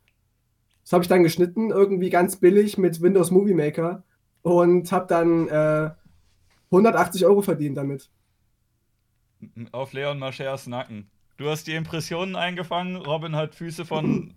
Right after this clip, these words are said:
Speaker 1: <laughs>
Speaker 2: Leon Maschers Bodyguards eingefangen.
Speaker 1: Quasi, und das war ein Riesending, also auch Kuchen T V und wie sie alle heißen, haben halt mein Video benutzt, um darauf zu reagieren.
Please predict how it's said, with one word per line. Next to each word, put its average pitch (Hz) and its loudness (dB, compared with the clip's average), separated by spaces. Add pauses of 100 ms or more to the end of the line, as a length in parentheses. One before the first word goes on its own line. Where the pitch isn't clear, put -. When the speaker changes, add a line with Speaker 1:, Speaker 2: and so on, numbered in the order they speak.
(120)
Speaker 1:
<laughs> - -20
Speaker 2:
Leon 147 -6
Maschers 143 -4
Bodyguards 135 -6
eingefangen. 107 -8 (840)
Speaker 1:
Quasi, 190 2
und 156 2
das 160 0
war 190 4
ein 185 0
Riesending, 202 2
also 165 2
auch 180 2 (380)
Kuchen 233 4
T 196 4
V 185 4
und 156 -2
wie 190 -2
sie 185 -2
alle 165 0
heißen, 175 -2
haben 180 -2
halt 170 -2
mein 175 2
Video 190 2
benutzt, 165 -2
um 165 -2
darauf 180 0
zu 180 -2
reagieren. 165 2